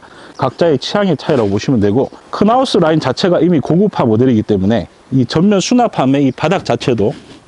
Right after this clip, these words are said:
무늬 철판으로 돼 있어서 상당히 타, 타 차량에 비해서 이 적재하는 부담이 상당히 좋은 그런 모델이라고 보시면 될 것 같습니다.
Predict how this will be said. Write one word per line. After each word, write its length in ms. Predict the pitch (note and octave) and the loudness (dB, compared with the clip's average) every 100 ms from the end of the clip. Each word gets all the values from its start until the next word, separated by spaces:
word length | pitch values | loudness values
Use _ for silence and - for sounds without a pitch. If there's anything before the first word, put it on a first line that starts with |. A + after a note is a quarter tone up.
| - | -2
무늬 280 | D3+ G3 F3 | 2 2 0
철판으로 480 | D#3 - C#3+ A#2+ | -2 0 0 2
돼 100 | G#2+ | 2
있어서 380 | G#2 G2+ C3 G#2 | 0 0 0 -4
상당히 400 | - D3+ E3+ F3+ C#3+ | -2 -2 0 0 0
타, 200 | - D3+ | -2 -4
타 180 | - G3 | -4 -6
차량에 400 | - G3+ C#3 G2+ | -2 0 0 2
비해서 380 | G2+ G2+ F#3 - - - | 0 0 -2 -6 -10 -4
이 100 | G#2+ | -2
적재하는 760 | C#3 C#3+ - F3+ D3+ B2 E3 F#3 - - - B2 | -2 -2 0 0 2 0 0 -4 -12 -20 -4 -2
부담이 400 | - B2 D#3 G#2+ - | 0 0 2 0 -2
상당히 520 | C#3+ D3 D#3+ A2+ F3 - - - | 0 2 2 0 -2 -8 -20 -8
좋은 300 | - A#2 F2+ - - | -2 0 0 -6 -10
그런 220 | - B2+ | -2 0
모델이라고 420 | A2 F#2+ F#2 G#2 D3 | 2 0 0 0 -2
보시면 260 | - G#2+ | -4 -4
될 100 | F#2+ | -2
것 100 | G2 | -4
같습니다. 320 | F2+ - - | -6 -8 -20